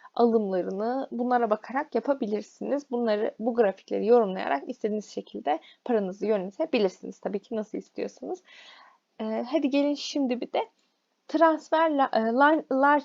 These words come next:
transferi anlatalım. Yani büyük transferleri. Aslında bu panik indeksiyle bir miktar bağlantılı. Çünkü büyük transfer olduğunda Bitcoin düşebilir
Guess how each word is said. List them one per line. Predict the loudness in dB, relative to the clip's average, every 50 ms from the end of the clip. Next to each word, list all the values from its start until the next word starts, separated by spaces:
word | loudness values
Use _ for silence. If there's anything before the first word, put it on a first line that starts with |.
| -2 -12 -8
transferi | -4 -2 -2 -2 -4 -6 -6 -4 -4 -4
anlatalım. | -4 -4 -6 -8 -8 -6 -4
Yani | -2 0 0 0 0
büyük | 2 2 2 0 -2 -6 -14
transferleri. | -10 -8 -8 -8 -10 -14 -16 -12 -12 -10 -8 -6 -6 -4 -4 -4 -8 -10 -16 -20 -12 -4
Aslında | -4 -4 -2 0 2 2 2
bu | 2 0
panik | 0 -4 -2 -2 -2 -2
indeksiyle | -2 -2 0 -2 -2 -4 -4 -4 -2 -2 0 2 4
bir | 4 4 4
miktar | 2 0 -4 -4 -2 -2 0 2 4
bağlantılı. | 4 4 4 4 2 -2 -4 -6 -8 -8 -10 -10 -8
Çünkü | -6 -4 -4 -4 -2 -4 -8 -8 -12 -20 _ _ 2
büyük | 6 6 6 6 4
transfer | -2 0 0 0 0 -4 -12 -14 -6 -2 -2 -2 0 2
olduğunda | 2 2 2 2 2 0 0 -2 0 -2 -2 -4 -4 _ _ -4 -4
Bitcoin | -4 -4 -4 -2 0 0 0 0 -2 -2 -2
düşebilir | -2 0 0 0 2 2 0 0 -2 -2